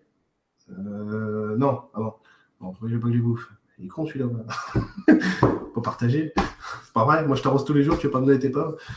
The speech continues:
Ouais, au début, c'est comme ça. Puis après, c'est, « Ah tiens, non, il veut pas parce qu'il se sert de dessus. » <laughs> Moi, ça va plus vite, hein, forcément. Mais ça, c'est des années d'expérience. Mais oui, parce qu'à force de s'entraîner, forcément, ça va plus vite, c'est comme tout, hein.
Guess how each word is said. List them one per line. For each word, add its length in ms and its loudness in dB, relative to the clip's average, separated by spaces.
Ouais, 160 6
au 100 4
début, 160 2
c'est 200 2
comme 120 2
ça. 140 -2
Puis 120 -2
après, 180 0
c'est, « 260 2
Ah 100 0
tiens, 180 -2
non, 80 6
il 100 6
veut 120 0
pas 140 -2
parce 160 -4
qu'il 220 0
se 100 -4
sert 180 -4
de 100 -2
dessus. » 240 -4
<laughs> 0 -
Moi, 60 2
ça 120 2
va 20 4
plus 160 2
vite, 160 0
hein, 180 -10
forcément. 340 -8
Mais 80 -6
ça, 140 -2
c'est 320 -4
des 180 -4
années 160 2
d'expérience. 520 -8
Mais 140 6
oui, 260 4
parce 120 -8
qu'à 280 -2
force 180 -2
de 60 -4
s'entraîner, 320 0
forcément, 340 -2
ça 120 -10
va 60 -10
plus 140 -8
vite, 140 -6
c'est 80 -18
comme 160 -10
tout, 160 -6
hein. 60 -14